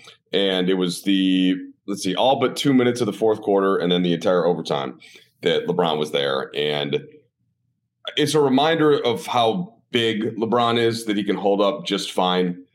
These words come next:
as the defensive center, where they weren't even really thinking about posting Domantas Sabonis too much.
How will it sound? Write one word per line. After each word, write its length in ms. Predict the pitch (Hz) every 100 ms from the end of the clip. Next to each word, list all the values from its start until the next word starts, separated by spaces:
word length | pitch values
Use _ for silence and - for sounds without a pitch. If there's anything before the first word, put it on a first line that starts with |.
| _
as 220 | - 95 92
the 60 |
defensive 400 | 90 98 90 92
center, 420 | - 95 92 90
where 480 | 90 90 85 82 82 92
they 100 | 98
weren't 220 | 98 98
even 160 | 87 92
really 180 | 87
thinking 400 | - - 92 107
about 300 | 104 110 -
posting 420 | 113 110 113 110 104
Domantas 420 | 101 98 101 -
Sabonis 400 | 92 104 117 120
too 120 | 123
much. 340 | 117 127 -